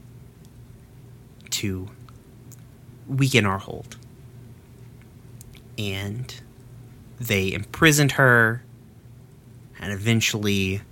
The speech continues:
she died in prison under mysterious circumstances, effectively as a message to me. Stay in line.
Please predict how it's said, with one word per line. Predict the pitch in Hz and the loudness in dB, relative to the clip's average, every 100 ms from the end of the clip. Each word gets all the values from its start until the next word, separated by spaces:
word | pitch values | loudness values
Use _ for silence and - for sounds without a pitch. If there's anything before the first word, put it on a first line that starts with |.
| - - - - | -20 -20 -20 -14
she | - 98 | -8 -8
died | 98 123 123 113 104 101 - - - - - - | 2 4 8 6 4 0 -6 -14 -18 -20 -14 -4
in | 117 | -4
prison | 101 110 98 95 95 101 - - - - - 104 | -2 -2 -2 -4 -6 -12 -20 -20 -20 -20 -14 -8
under | 101 98 | -6 -4
mysterious | 101 - 151 120 101 | -2 2 4 4 2
circumstances, | 101 95 101 - 107 - - - - - - - - - - - - - - - - - - | -2 -4 -8 -8 -6 -6 -6 -6 -8 -10 -20 -20 -20 -20 -20 -20 -20 -20 -20 -20 -20 -20 -10
effectively | 127 - 160 - 127 120 | -6 0 0 0 0 0
as | 101 | 0
a | |
message | 104 101 95 - - | 0 -2 -4 -6 -8
to | 110 | -8
me. | - - - - - - - - - - - - - - - - - - - - | -10 -12 -16 -20 -20 -20 -20 -20 -20 -20 -20 -20 -20 -20 -20 -20 -20 -20 -8 -2
Stay | - 156 | 2 2
in | 120 | 2
line. | 98 95 - | 0 -6 -12